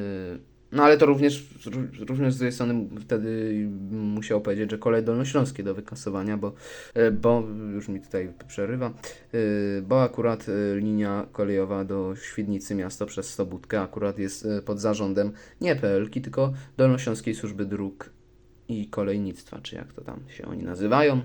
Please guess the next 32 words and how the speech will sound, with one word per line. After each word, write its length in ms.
I 60
mają, 200
zarządzają, 580
e, 320
wi-, 140
e, 40
no, 160
kilka, 480
kilkunastoma 600
liniami 360
kolejowymi 440
na 100
terenie 280
województwa 400
dolnośląskiego. 800
Także 300
nie, 200
nie, 100
nie 220
mam 180
takiego 240
kryterium, 880
że 440
po 100
sieci 400
polsk-, 360
P-, 180
P 140
L 220
ki, 220
mm, 220
tylko 400